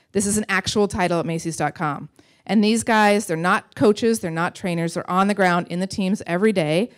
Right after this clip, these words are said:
and they're also our ear to the ground as we scale. But most importantly, we changed the culture within Macy's dot com.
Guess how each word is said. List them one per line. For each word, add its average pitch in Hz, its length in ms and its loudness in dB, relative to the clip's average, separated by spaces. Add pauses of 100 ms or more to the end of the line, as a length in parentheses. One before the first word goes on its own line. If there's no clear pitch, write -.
(120)
and 220 100 2
they're 214 140 4
also 233 240 4
our 214 140 4
ear 185 140 2
to 185 40 2
the 180 80 -2
ground 165 340 -2
as 143 140 -10
we 156 80 -8
scale. - 460 -12 (420)
But - 140 -2
most 226 560 4
importantly, 165 760 0 (400)
we 240 460 0 (100)
changed 202 420 -2
the 185 60 -4
culture 170 540 -4 (200)
within 170 300 -4
Macy's 160 340 -6
dot - 160 -6
com. - 320 -6